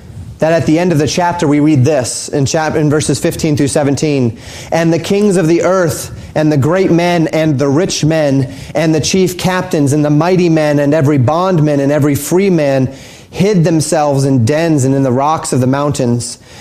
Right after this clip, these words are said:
and said to the mountains and rocks, 'Fall on us, and hide us from the face of him that sitteth on the throne, and from the wrath of the Lamb.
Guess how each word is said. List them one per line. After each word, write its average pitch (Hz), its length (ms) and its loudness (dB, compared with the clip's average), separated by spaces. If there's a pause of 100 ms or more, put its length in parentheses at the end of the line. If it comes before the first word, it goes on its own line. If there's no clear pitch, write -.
(140)
and 156 200 0
said 190 360 0
to 190 100 -2
the 165 100 2
mountains 160 500 0
and 143 140 0
rocks, 165 380 -2
'Fall 185 460 0
on 135 260 0
us, 120 560 -4 (800)
and 147 160 0
hide 180 380 0
us 139 200 0
from 147 120 0
the 139 80 0
face 170 340 0
of 135 60 2
him 151 180 2
that 135 120 0
sitteth 156 300 -2
on 135 140 0
the 117 60 -2
throne, 131 540 -2 (1000)
and 165 180 0
from 170 140 2
the 160 120 2
wrath 165 380 0
of 147 100 2
the 139 100 2
Lamb. 139 560 0